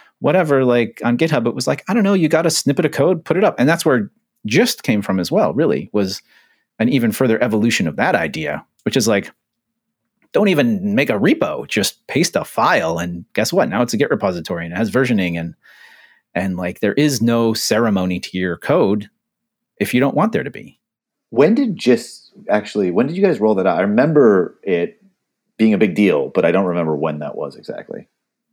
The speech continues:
Speaker 1: It was pretty early. It was within the first two years for sure. And it's the project that, that Scott Chacon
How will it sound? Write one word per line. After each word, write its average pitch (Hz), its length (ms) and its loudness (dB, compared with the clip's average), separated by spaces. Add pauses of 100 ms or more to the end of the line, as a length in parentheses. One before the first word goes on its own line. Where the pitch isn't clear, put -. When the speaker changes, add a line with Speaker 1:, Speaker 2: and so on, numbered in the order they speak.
(120)
Speaker 1:
It - 120 0
was 170 140 0
pretty - 480 -2
early. 92 400 0
It - 80 -4
was 113 160 0
within 151 240 0
the 117 80 0
first - 400 -2
two 107 140 -2
years 95 320 -2
for - 140 -12
sure. 78 560 -2 (160)
And 123 140 2
it's 120 140 -4
the 117 80 0
project 185 560 -2
that, 95 260 0 (100)
that 95 220 -4
Scott - 360 -2
Chacon 110 760 -2